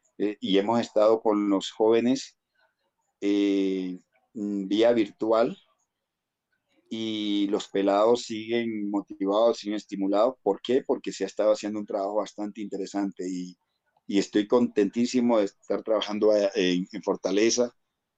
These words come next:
He tenido oportunidades de irme a otros equipos, salir de aquí a Bogotá, pero, pues, primero estoy feliz con mi señora en mi,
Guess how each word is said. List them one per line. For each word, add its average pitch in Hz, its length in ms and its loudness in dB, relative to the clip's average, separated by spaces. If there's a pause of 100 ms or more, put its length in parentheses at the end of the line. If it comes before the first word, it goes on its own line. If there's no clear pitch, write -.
(160)
He 113 100 0
tenido 131 300 2
oportunidades 113 640 -6
de 107 140 -2
irme 107 280 -8
a 110 60 -12
otros 117 420 -4
equipos, 113 880 -2
salir 98 340 -6
de 113 80 -4
aquí 110 220 -10
a 110 40 -4
Bogotá, 110 500 -6
pero, 101 240 -6
pues, 98 380 -6
primero 175 460 2 (680)
estoy 131 420 0
feliz 127 400 -2
con 120 160 -6
mi 113 80 -6
señora 113 640 -2
en 101 360 -14 (300)
mi, 98 260 -2